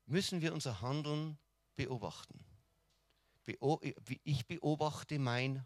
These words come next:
Handeln. Wie kann ich das in Übereinstimmung bringen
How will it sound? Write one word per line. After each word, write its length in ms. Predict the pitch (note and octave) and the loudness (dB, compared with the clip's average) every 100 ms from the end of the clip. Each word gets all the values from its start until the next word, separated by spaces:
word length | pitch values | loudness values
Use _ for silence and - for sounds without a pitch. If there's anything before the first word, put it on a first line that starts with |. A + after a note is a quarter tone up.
| - - | -8 -6
Handeln. 520 | A#2 A#2 G2 - - - - - _ _ - | -4 -4 -6 -10 -12 -16 -20 -20 _ _ -16
Wie 320 | C3 D3+ A3 | -2 2 2
kann 340 | - A#2 C#3 D#3+ | 0 0 2 2
ich 160 | - | -2
das 300 | C3+ D3 - | -4 -2 -4
in 160 | - B2+ | -4 -4
Übereinstimmung 1080 | A2+ G2+ - A#2+ D3 F#3 - - E3 D#3+ C#3+ | -2 -4 0 2 2 2 0 0 0 -2 0
bringen 440 | B2 B2+ C#3+ D3 | 0 2 2 0